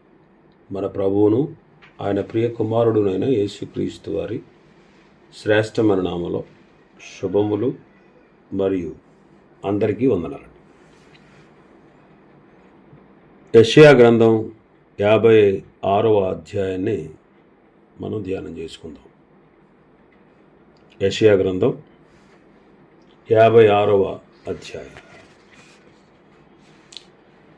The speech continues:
ఈ అధ్యాయంలో ముఖ్యమైన అంశం ఏంటంటే, అన్యులు ఇస్రాయేలీల ఆశీర్వాదాలలో పాలు పంచుకుంటారు.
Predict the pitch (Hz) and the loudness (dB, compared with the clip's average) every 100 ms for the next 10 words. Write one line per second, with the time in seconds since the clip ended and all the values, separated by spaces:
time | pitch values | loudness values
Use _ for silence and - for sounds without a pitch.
0 | - 117 117 107 139 139 131 127 113 107 | 0 6 6 8 8 8 8 6 4 2
1 | - 120 110 101 98 104 98 90 80 76 | 0 0 0 -2 -4 -4 -6 -6 -12 -14
2 | - - _ _ _ _ _ _ _ _ | -14 -16 _ _ _ _ _ _ _ _
3 | _ _ _ _ _ _ - 120 156 165 | _ _ _ _ _ _ 2 4 6 6
4 | 107 95 110 - _ _ _ _ _ _ | 4 2 -4 -10 _ _ _ _ _ _
5 | _ _ _ _ _ _ _ _ _ - | _ _ _ _ _ _ _ _ _ -6
6 | 117 - 143 147 143 139 131 127 127 123 | -6 -2 2 4 6 8 8 6 4 2
7 | 123 - _ _ _ _ 95 104 - - | -2 -8 _ _ _ _ -6 -6 -6 -6
8 | 117 107 98 95 92 90 - - _ _ | -4 -2 -4 -6 -8 -8 -8 -10 _ _
9 | _ _ _ _ _ _ _ _ _ _ | _ _ _ _ _ _ _ _ _ _
10 | _ _ _ - 107 113 131 131 101 98 | _ _ _ -6 0 2 2 0 -4 -6
11 | - 90 - - _ | -10 -14 -14 -20 _